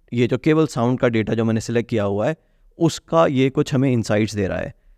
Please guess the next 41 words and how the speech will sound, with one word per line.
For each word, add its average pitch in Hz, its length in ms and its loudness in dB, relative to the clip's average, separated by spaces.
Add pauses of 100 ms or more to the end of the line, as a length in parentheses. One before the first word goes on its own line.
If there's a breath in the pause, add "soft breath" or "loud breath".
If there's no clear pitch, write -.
(120)
तो 139 80 2
अब 131 200 0
सम 131 360 0
तो 143 80 -2
हमारे 120 260 0
लिए 120 100 0
कोई 120 140 0
मतलब 117 280 -2
नहीं 117 180 0
है, 117 80 -2
क्योंकि 113 220 -4
this 104 240 -4
is - 200 -18
just 110 200 -4
the 107 140 -4
sum 107 160 -2
of - 60 -8
all 101 200 -4
the - 120 -8
cells, 143 260 -2 (320)
but 139 120 6 (360)
average, 156 320 0
for 120 140 0
example, 117 380 -2
is 107 160 -2
interesting। 101 460 -8
तो 123 80 -2
वो 131 120 2
कह 131 180 0
रहा 131 140 0
है 135 120 0
कि 165 180 -4 (120)
एवरेज 156 420 -2
साउंड 127 280 0
लेवल 120 240 0
जो 110 140 -2
था, 123 140 -2
वो 143 140 0
ट्वेंटी 120 440 -2
एट 113 180 0
था। - 260 -8